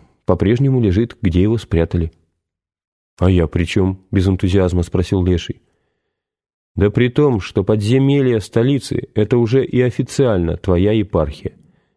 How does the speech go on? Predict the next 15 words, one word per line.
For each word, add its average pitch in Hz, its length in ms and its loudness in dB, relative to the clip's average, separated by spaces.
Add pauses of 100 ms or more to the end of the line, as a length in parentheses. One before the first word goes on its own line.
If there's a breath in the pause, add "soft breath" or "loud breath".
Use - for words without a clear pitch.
Найдём 110 460 2
золото, 123 560 0 (360)
страна 98 380 2
нас 117 240 0
отблагодарит. 80 720 0 (560)
Тебя, 107 440 0
твой 123 240 2
взвод, 95 520 0 (380)
меня, 101 500 4 (320)
вышестоящее 120 680 2
начальство. 98 640 -2 (500 soft breath)
Одним 98 260 0
словом, 110 460 -2
всем 107 320 -2
польза. 117 480 -2